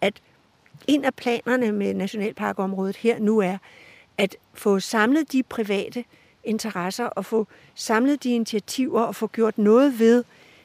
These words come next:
øh, at, øh, forbedre naturforholdene i det omfang, det er muligt inden for det, der i dag er nationalparken. Når det så er sagt, og vi sidder og ser på denne her mærkelige mosaik, så ved vi jo også, at der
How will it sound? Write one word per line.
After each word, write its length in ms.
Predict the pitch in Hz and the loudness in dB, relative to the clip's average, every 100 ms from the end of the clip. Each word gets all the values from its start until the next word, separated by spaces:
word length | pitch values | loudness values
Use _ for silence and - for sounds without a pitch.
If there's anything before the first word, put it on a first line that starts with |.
| _ 208 | _ 2
øh, 240 | 202 196 - | 4 2 0
at, 220 | - 208 - - | -2 -2 -4 -4
øh, 140 | 190 190 | -2 -2
forbedre 640 | 208 - 233 285 254 262 | -4 2 2 4 2 0
naturforholdene 920 | 220 - 240 - 220 202 190 196 185 - - - | -2 -4 -4 0 0 0 -2 -4 -8 -10 -20 -8
i 80 | 208 | -2
det 180 | 269 - | 0 2
omfang, 440 | 175 208 240 - | 0 0 -2 -2
det 40 | |
er 60 | 202 | -2
muligt 360 | 185 190 226 262 | 0 0 -2 -2
inden 180 | 208 | -4
for 80 | 226 | -4
det, 200 | 202 208 | -6 -4
der 100 | 220 | -2
i 80 | 190 | -4
dag 240 | - 190 - | -4 -6 -4
er 180 | 170 185 _ _ _ | -6 -8 _ _ _
nationalparken. 760 | 202 196 196 175 - 180 170 170 _ _ _ _ _ _ _ _ _ - _ - - - - | -6 -6 -4 -6 -6 -8 -8 -12 _ _ _ _ _ _ _ _ _ -20 _ -20 -20 -16 -6
Når 80 | 202 | -2
det 180 | 269 | 2
så 80 | 277 | 4
er 80 | 285 | 4
sagt, 320 | - 208 - | 6 2 4
og 60 | 220 | 0
vi 60 | |
sidder 220 | 220 247 196 | 2 4 4
og 60 | |
ser 180 | 226 196 | 2 0
på 80 | 226 | 0
denne 220 | 208 226 | 0 2
her 120 | 226 | 2
mærkelige 380 | 196 190 233 240 | 2 -2 0 0
mosaik, 540 | 202 185 196 196 - _ - - - - | 0 0 -2 -4 -8 _ -20 -20 -20 -14
så 220 | - 262 | 2 2
ved 200 | 247 277 | 4 2
vi 120 | 254 | 2
jo 180 | 254 190 | 2 4
også, 260 | 208 254 - - | 2 0 -2 -4
at 120 | 185 | -6
der 120 | - | -4